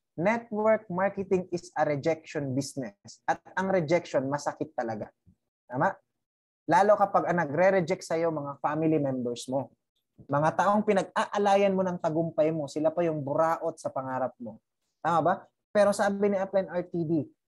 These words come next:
kailangan mong kontrolin kasi ganyan lang naman sila kasi wala ka pang resulta. Pag nagpadala ka sa mga pambubuyo nila,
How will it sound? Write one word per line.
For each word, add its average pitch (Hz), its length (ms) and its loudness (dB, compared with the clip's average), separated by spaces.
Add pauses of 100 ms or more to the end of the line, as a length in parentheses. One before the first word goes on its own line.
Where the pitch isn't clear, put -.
(240)
kailangan 208 640 2
mong 233 240 0
kontrolin 185 640 0
kasi 160 320 -4
ganyan 165 480 4
lang 226 240 0
naman 185 240 0
sila 147 400 -2
kasi 143 240 -6
wala 131 400 -2
ka 135 160 -8
pang 127 160 -6
resulta. 123 720 -8 (400)
Pag 156 160 4
nagpadala 190 720 4
ka 190 240 0 (480)
sa 160 160 0
mga 160 240 -2
pambubuyo 180 720 4
nila, 139 320 -4